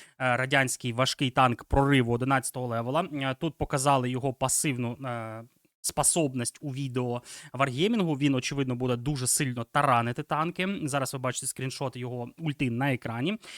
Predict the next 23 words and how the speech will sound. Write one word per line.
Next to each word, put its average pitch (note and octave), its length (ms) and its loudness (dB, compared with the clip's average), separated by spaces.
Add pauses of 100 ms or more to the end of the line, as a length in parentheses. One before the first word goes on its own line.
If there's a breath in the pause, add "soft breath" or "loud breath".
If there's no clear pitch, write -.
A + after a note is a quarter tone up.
(100)
Е, D3 200 4
ну A#3 160 2
і F#3+ 60 4
це D#3+ 180 2
прикольно, A3+ 460 2
в - 60 0
принципі, D3+ 440 -2
знову C3 240 0
ж - 80 -8
таки, D#3 200 -4
логічне C3+ 420 -4
продовження B2 420 -2
Йосипа B2+ 340 -4
сьомого. D#3 560 0 (320 loud breath)
Ем, B2 600 -2 (480)
класна D3+ 320 4
машинка, D3+ 460 -2
я A#2+ 120 -6
впевнений, C#3 340 0
що B2+ 140 -8
буде B2 120 -8
гратися B2 400 -4
адекватно. A#2+ 480 -10